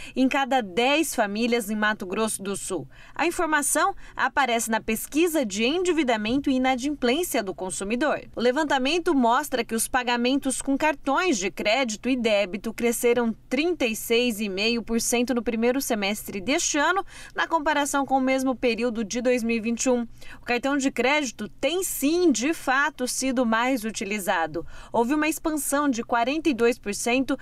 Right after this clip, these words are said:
em relação ao ano passado. E as compras remotas tiveram também crescimento em mais de trinta e dois por cento.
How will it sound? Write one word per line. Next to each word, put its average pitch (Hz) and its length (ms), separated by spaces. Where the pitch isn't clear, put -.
em 392 120
relação 320 480
ao 233 180
ano 240 200
passado. 208 680
E 381 100
as 302 180
compras 220 420
remotas 262 840
tiveram 269 640
também 247 420
crescimento 247 720
em 233 60
mais 233 320
de 226 120
trinta 302 520
e 240 100
dois 196 240
por 247 180
cento. - 280